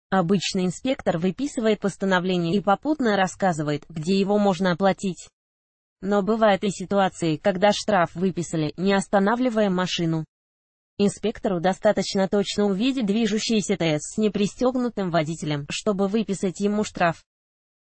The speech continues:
По такому же принципу работают камеры наружного слежения. Уведомление о том, что нужно оплатить штраф, всегда приходит на почту по месту регистрации нарушившего лица.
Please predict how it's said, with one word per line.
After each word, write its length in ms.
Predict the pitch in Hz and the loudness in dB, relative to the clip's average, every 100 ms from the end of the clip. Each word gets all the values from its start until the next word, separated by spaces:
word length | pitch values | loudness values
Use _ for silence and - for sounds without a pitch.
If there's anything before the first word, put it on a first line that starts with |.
| _ | _
По 80 | 196 | -2
такому 420 | 185 185 226 196 | 0 0 2 0
же 160 | 180 185 | 0 0
принципу 440 | 214 247 262 240 220 | 0 -2 -2 -2 0
работают 540 | 202 196 202 180 - | 2 2 2 0 -2
камеры 460 | - 233 277 262 254 | 0 2 4 2 2
наружного 580 | 220 202 175 180 175 | 0 -2 -2 0 0
слежения. 840 | 175 208 220 208 196 190 175 170 156 _ _ _ - | 0 -2 0 2 2 2 2 0 -4 _ _ _ -4
Уведомление 840 | 190 175 165 165 180 269 285 277 | -2 2 2 4 2 2 2 0
о 40 | 240 | 2
том, 200 | 220 - | 0 0
что 240 | - - 226 | -4 -2 0
нужно 320 | 226 180 190 | 0 2 0
оплатить 440 | 185 202 202 196 | 2 0 0 -2
штраф, 460 | - - 202 254 - | -4 -4 -4 -4 -10
всегда 340 | - 185 175 196 | -8 -2 0 2
приходит 500 | 196 - 240 196 196 | 0 0 0 0 0
на 140 | 196 | 0
почту 400 | 254 277 - 214 | 0 -4 -2 -2
по 120 | 180 | 0
месту 320 | 175 185 - | 0 0 0
регистрации 720 | 185 175 180 - 254 262 240 | -2 0 -4 0 0 0 0
нарушившего 720 | 220 202 208 - 240 - 214 | 2 2 2 -2 -4 -2 0
лица. 460 | 208 208 - 180 | 0 0 -2 -4